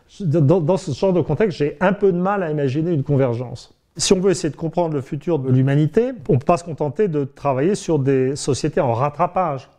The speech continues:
Quand je travaillais sur le communisme, ou quand on travaille sur les révolutions, euh, démographiques ou politiques du monde arabe, ce sont des sociétés qui sont en rattrapage. Je veux dire, elles font la course derrière les autres, et les autres,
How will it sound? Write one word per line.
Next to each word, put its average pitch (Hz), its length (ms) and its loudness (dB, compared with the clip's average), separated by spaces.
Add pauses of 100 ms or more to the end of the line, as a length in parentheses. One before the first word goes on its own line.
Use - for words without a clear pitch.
Quand 190 140 2
je - 60 -12
travaillais 165 360 0
sur 165 140 -2
le 143 80 0
communisme, 131 720 0
ou 156 100 4
quand 151 240 -2
on 139 80 0
travaille 165 600 0 (360)
sur 151 320 -2
les 139 140 2
révolutions, 160 1200 0
euh, 120 140 -2
démographiques 143 1120 0
ou 127 360 2
politiques 135 440 2
du 127 80 2
monde 123 200 2
arabe, 180 560 0
ce 123 220 -4
sont 190 220 2
des 147 100 4
sociétés 131 480 -2
qui 127 140 -4
sont 180 200 -2
en 113 120 0
rattrapage. 180 800 -4 (580)
Je - 120 -4
veux 139 60 0
dire, 156 60 -4
elles 123 80 2
font 180 140 2
la 139 100 2
course 143 280 0
derrière 160 340 0
les 123 180 -4
autres, 226 300 -2 (560)
et 120 120 0
les 113 240 2
autres, 196 280 2